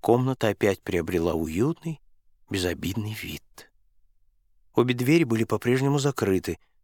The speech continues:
дверь в комнату слуги, как прежде, заперта. Пес лежал в том же углу. Я позвал его,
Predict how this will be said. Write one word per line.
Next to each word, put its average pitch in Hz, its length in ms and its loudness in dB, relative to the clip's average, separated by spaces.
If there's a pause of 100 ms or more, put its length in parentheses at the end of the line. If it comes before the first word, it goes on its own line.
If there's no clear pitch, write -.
дверь 120 280 4
в - 80 -10
комнату 117 460 2
слуги, 110 440 0
как - 220 -6
прежде, 120 340 0
заперта. - 680 -4 (760)
Пес 135 260 0
лежал 107 280 0
в - 80 -12
том 98 220 0
же 104 100 -2
углу. 87 460 -2 (800)
Я 101 120 0
позвал 98 420 0
его, 151 300 -4